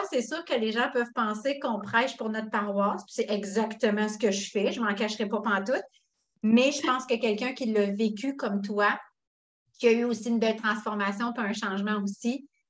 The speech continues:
c'est le fun pour quelqu'un qui se pose peut-être des questions de t'entendre.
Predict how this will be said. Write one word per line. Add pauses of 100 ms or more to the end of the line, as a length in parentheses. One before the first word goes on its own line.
c'est
le
fun (140)
pour
quelqu'un
qui
se
pose
peut-être
des
questions
de
t'entendre.